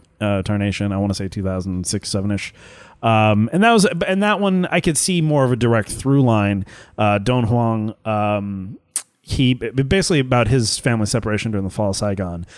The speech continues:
So the, eh, there were a lot of, and that, that was one of those things that came up through the Sundance Doc Lab, uh, which, you know, pay attention to this space. We're gonna be, we're gonna be covering some stuff about the Sundance Institute's upcoming documentary short lab for a future episode. But,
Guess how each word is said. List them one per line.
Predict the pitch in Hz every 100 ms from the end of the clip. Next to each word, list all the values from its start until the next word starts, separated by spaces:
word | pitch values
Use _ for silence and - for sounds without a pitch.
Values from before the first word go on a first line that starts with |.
| - -
So | - 160 127 123 127
the, | 147 -
eh, | 131 -
there | 180
were | 180 180
a |
lot | 175 180 175
of, | 156 135 - -
and | 156
that, | 202 160
that | 151
was | 202 180
one |
of | 185
those | 143
things | 156
that | 135 123
came | 135 123
up | 117 -
through | - 120 120 120 110
the | 110
Sundance | 107 131 110 101 95
Doc | 104 95 90
Lab, | 85 82 82 - _ _ _ _ - -
uh, | 104 98
which, | 101 131 - - - - - - -
you | 147 120
know, | 104
pay | - 170
attention | 170 147
to | 139
this | 117
space. | - 120 107
We're | 117
gonna |
be, | 113 110 101
we're | 101 120
gonna | 120
be | 117
covering | 123 107 104
some | -
stuff | 98 104
about | 104 95 98
the | 101 95 92
Sundance | 92 107 101 95 -
Institute's | 98 92 - 98 - -
upcoming | 98 107 104 98
documentary | 95 92 98 90
short | - 104 87
lab | 90
for | 87 92
a | 87
future | - 95 90
episode. | 90 - 82 82
But, | 87 85